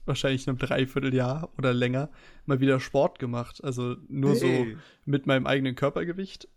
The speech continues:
Speaker 1: äh, einfach nur so zu Hause, so, so eine kleine, mit so einer App, so ein kleines Programm für Brust und Arme. Und ich dachte erstmal, okay, ja, ist schon gut anstrengend, aber du hast jetzt auch echt lange nichts mehr gemacht und warst ein faules Stück.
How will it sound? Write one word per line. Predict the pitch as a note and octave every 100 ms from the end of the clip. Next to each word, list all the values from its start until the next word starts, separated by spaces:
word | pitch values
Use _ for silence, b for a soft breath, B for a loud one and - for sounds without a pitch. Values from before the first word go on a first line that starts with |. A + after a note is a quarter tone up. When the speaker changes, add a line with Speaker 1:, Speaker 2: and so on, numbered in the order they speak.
| -
Speaker 1:
äh, |
einfach | C#3+ C3 - C#3 C3+ -
nur | C#3
so | C3+
zu | C3+ C3
Hause, | C3+ D3+ D#3
so, | C3 B2+
so | B2 C3
eine | B2+
kleine, | - C3+
mit | C3 C3
so | C3+
einer | -
App, | - - B B B B B _ _
so | - D3
ein | C3+ C3 D3 C3
kleines | - C#3 C3
Programm | - B2+ C3 D#3 E3+
für | - C#3+ C#3 C3+ C3 - -
Brust | C3+ D#3 - -
und | C3+ B2 -
Arme. | C3 C#3+ D#3+ G#3+ - _ _ -
Und | C#3+ C3
ich | C#3
dachte | C#3 - D3+
erstmal, | C#3 - C3+
okay, | B2+ F3+ D#3+
ja, | C3+
ist | - -
schon | C#3+
gut | C3 B2+
anstrengend, | D3 D#3+ - D3+ C#3+
aber | C3
du | B2+
hast | B2+
jetzt | C#3+ C3+
auch | C3+ -
echt | C#3+ -
lange | C#3 C3+
nichts | C3+ -
mehr | C3+
gemacht | B2+ C#3 -
und | C3+
warst | C3 -
ein | C3+
faules | C#3 C3+ B2+
Stück. | - F#3